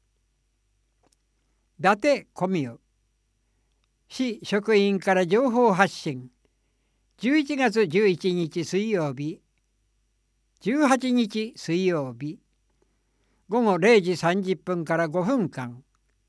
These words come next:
今月の放送内容は、伊達市の水道について、水道課、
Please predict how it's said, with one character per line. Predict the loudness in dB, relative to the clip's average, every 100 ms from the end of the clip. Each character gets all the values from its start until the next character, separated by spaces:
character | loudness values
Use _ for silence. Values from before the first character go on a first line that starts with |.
| _ _ _ _ _ _ _
今 | -4 0 2
月 | 0 2
の | 2
放 | 4 4
送 | 2 0 2
内 | 2 2
容 | 0 -4
は、 | -6 -10 -12 _ _ _ _ _ _
伊 |
達 | 0 2 0 0
市 | 0
の | 0
水 | -2 -2 0
道 | 0 0
に | 0 -4
つ | -2
い | -2 -2
て、 | -8 -12 -12 _ _ _ _ _ _ _
水 | -2 0 2
道 | 0 -2
課、 | -6 -8